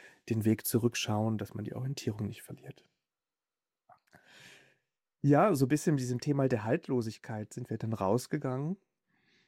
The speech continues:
und wir sind eine ganze Weile spazieren gewesen und hatten uns unterhalten und es ging jetzt erstmal darum, auch ein bisschen Vertrauen aufzubauen zueinander. Und, ähm,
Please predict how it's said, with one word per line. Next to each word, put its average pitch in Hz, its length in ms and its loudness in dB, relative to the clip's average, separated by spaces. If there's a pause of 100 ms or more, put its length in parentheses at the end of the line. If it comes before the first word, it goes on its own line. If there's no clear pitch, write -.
(200)
und 131 200 0
wir 123 80 0
sind 127 100 0
eine 127 80 2
ganze 139 300 2
Weile 117 180 4
spazieren 143 540 -2
gewesen 113 560 -2
und 104 200 -8
hatten 98 200 -6
uns 139 180 -6
unterhalten 92 920 -4
und 98 380 -8
es - 140 -8
ging 131 120 -2
jetzt 120 160 -2
erstmal 110 260 -4
darum, 101 340 -2
auch - 160 -8
ein - 40 -6
bisschen - 220 -6
Vertrauen 131 500 -2
aufzubauen 131 640 -2
zueinander. 127 600 0 (2500)
Und, 123 600 2
ähm, 117 540 0